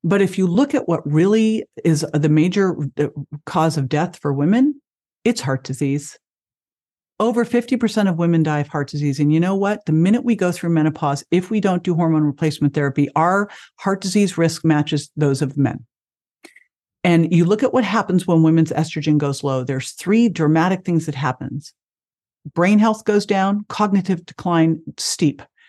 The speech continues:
bone health, and heart health.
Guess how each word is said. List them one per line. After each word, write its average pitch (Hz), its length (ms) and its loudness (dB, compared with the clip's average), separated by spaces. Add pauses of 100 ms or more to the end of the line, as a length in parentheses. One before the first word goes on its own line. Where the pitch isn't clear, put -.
(360)
bone 202 320 2
health, 202 480 0 (600)
and 165 120 2
heart 143 220 -4
health. 143 400 -12